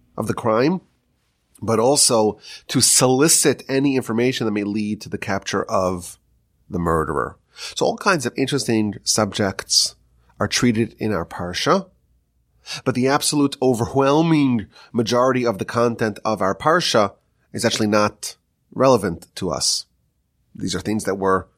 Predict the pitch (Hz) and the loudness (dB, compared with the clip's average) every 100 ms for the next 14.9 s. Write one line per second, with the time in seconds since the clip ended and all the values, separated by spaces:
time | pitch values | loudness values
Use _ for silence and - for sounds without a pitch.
0 | _ - 127 127 117 110 101 - 113 85 | _ 0 2 4 2 0 -4 -2 0 -2
1 | 95 180 190 180 170 160 - - - 131 | 2 2 6 6 6 4 -2 -6 -2 0
2 | 104 95 - 165 185 185 196 185 165 - | 0 -4 -2 0 0 0 0 0 0 0
3 | - - _ _ _ _ _ _ - 143 | -2 -6 _ _ _ _ _ _ -4 0
4 | 127 123 107 - 127 117 120 151 160 180 | 2 2 0 0 2 2 2 0 2 2
5 | 175 170 - _ _ _ 113 110 - 139 | 0 -2 -10 _ _ _ -2 -2 0 0
6 | 151 - 143 - - - - _ _ _ | 2 2 0 0 -6 -6 -12 _ _ _
7 | _ _ 110 110 101 104 104 101 85 _ | _ _ -2 -2 0 2 2 0 -2 _
8 | _ - 90 123 139 127 117 104 98 90 | _ -10 -2 0 0 0 0 -2 -8 -6
9 | 90 87 92 123 135 131 135 127 - 170 | -6 -6 -2 0 0 0 -4 -6 -4 -2
10 | - 185 147 135 127 147 - 104 92 147 | 0 2 2 2 2 0 0 -2 0 0
11 | 190 156 90 _ _ _ _ _ _ _ | 2 2 -2 _ _ _ _ _ _ _
12 | _ _ _ _ _ _ - 151 156 175 | _ _ _ _ _ _ -6 0 2 2
13 | 160 165 160 170 170 147 151 165 175 160 | 2 2 2 2 0 2 2 2 2 2
14 | 156 190 - 170 147 160 202 - - | 4 4 2 4 4 2 2 0 -2